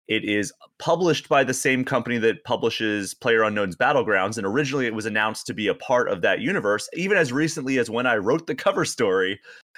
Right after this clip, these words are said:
he was like, "Yeah, it's in the pub G universe. It's just, like, so far down the timeline, so far in the future that, like, you know, you're gonna see little references to pub G, but you're not gonna, like,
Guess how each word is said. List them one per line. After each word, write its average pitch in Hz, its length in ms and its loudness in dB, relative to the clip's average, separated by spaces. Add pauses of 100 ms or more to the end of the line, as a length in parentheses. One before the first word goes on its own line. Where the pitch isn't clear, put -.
(200)
he 147 180 0
was 147 180 2
like, 135 380 4
"Yeah, 190 300 4
it's 165 160 2
in 190 80 -2
the 185 80 0
pub 170 240 0
G 156 80 -6
universe. 151 420 0
It's 117 120 -12
just, 131 160 -8
like, 127 200 -2
so 135 240 0
far 131 220 2
down 117 180 2
the 101 80 -2
timeline, 110 560 -2
so 120 140 0
far 117 180 2
in 107 80 0
the 101 60 -8
future 131 400 -4
that, 101 160 0
like, 98 180 -2
you 117 80 -4
know, 92 80 -2
you're 92 180 -4
gonna 117 140 -4
see 123 160 -6
little 107 180 0
references 123 540 0
to 120 100 -8
pub 113 240 -2
G, 117 200 -2
but 101 160 -2
you're 95 140 -2
not 98 260 -2
gonna, 92 240 -2
like, 87 360 -2